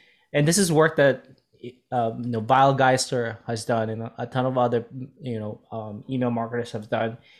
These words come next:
is really focus on behaviors of users that have, uh, they've, they've done or not done within, within the product, and really, like, try to figure out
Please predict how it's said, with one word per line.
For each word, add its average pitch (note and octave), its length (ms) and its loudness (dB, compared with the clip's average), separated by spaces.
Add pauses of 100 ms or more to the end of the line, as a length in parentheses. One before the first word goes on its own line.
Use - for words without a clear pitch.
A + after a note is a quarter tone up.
(140)
is C3+ 100 -2
really E3 140 4
focus E3 340 2
on C3+ 300 2
behaviors C3 560 0
of B2+ 180 -10
users D3+ 380 -2 (100)
that B2 140 0
have, A#2+ 260 -2
uh, G2 160 -16
they've, B2 360 -4
they've A#2+ 280 -2
done B2+ 260 0
or A#2+ 160 -4
not A2+ 300 -4
done B2 220 -2
within, A#2 360 -4 (380)
within A#2+ 220 -4
the A2+ 80 -4
product, A#2 580 -6
and A#2+ 220 -4
really, A#2+ 200 -2
like, A#2 140 -4
try B2+ 180 -6
to C3+ 80 -4
figure B2+ 380 -4
out A#2 320 -4